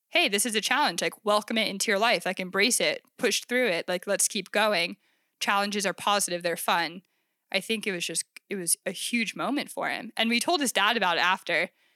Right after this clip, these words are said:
We're like, "Hey, he had a rough day. We, you know, we hit some walls,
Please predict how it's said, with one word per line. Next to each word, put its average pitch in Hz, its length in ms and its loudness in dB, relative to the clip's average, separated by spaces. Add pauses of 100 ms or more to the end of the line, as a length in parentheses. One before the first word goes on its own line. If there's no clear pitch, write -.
(220)
We're 285 80 -2
like, 311 160 2
"Hey, 349 320 4
he 311 180 -2
had 311 200 2
a 247 260 2
rough 247 320 0
day. 233 400 4
We, 202 300 -6 (220)
you 214 100 -12
know, 185 240 -6
we 208 100 -10
hit - 180 -4
some 220 200 -4
walls, 180 560 0